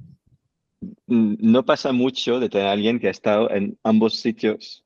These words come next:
ah, profesionalmente, ¿no? No como muy cerca, etcétera, trabajando, pero realmente en ambos sitios, en ambos lados, un poco de, del feedback.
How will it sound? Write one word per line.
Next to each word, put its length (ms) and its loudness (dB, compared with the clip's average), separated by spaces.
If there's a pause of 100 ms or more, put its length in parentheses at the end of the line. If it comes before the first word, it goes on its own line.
(520)
ah, 400 2
profesionalmente, 760 2
¿no? 120 0
No 120 0
como 280 2
muy 220 -2
cerca, 460 0
etcétera, 420 -2
trabajando, 440 -2
pero 200 2
realmente 360 0
en 80 -2
ambos 200 -6
sitios, 320 -4
en 100 -2
ambos 260 2
lados, 360 4
un 60 -8
poco 220 -2
de, 200 2
del 180 -6
feedback. 400 2